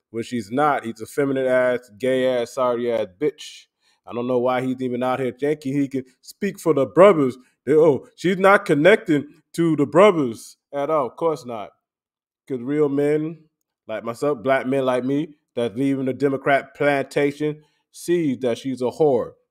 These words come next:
See she's not black. She's Indian American like that.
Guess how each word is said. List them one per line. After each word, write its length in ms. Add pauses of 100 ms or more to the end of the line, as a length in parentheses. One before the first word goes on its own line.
(100)
See 300
she's 260
not 320
black. 600
She's 280
Indian 420
American 520 (460)
like 240
that. 160